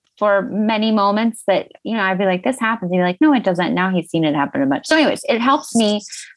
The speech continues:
really, like, love myself and love my body. And it's much more body positive now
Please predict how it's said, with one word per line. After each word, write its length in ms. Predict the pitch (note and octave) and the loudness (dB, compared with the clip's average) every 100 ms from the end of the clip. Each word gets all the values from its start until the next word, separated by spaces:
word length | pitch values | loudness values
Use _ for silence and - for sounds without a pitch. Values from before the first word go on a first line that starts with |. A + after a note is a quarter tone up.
| - | -2
really, 200 | G#3+ A3 | 2 4
like, 300 | A3 G#3+ - G3+ | 2 0 -4 0
love 260 | G#3+ C4 | 2 4
myself 540 | A#3+ F3+ F3+ E3 D3 - | 2 2 0 0 0 0
and 60 | |
love 100 | F3 | -2
my 80 | F3+ | 0
body. 200 | F#3 A#3 | 0 0
And 80 | E3 | 0
it's 120 | E3+ F#3 | -4 -2
much 440 | F#3+ A3+ C4 D4+ | 2 4 2 2
more 220 | A#3+ G#3+ F3+ | 0 2 0
body 260 | E3+ F#3 | 0 -2
positive 540 | F#3 B3+ C#4 G#3 F3 E3+ | -2 0 0 0 -2 -2
now 400 | E3 E3 E3 | -2 0 -2